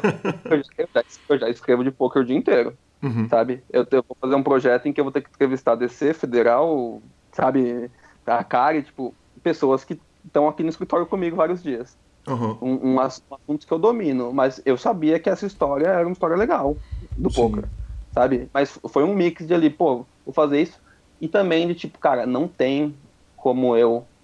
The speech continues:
Speaker 1: já estagiando e não sei o quê, conseguir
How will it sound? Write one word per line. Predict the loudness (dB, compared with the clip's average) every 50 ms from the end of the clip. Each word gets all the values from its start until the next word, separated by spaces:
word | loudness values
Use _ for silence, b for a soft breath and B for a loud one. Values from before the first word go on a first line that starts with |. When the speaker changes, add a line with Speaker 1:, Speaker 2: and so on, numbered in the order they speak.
| _ -10
Speaker 1:
já | -2 2 4 4
estagiando | 4 4 2 0 2 4 4 4 4 4 4 2 -2
e |
não | -4 -4
sei | -2 -2 -4
o |
quê, | -4 _ 0 0 0 0 -2 -8 -4
conseguir | -2 -2 0 2 0 0 0 0 0 0 0 0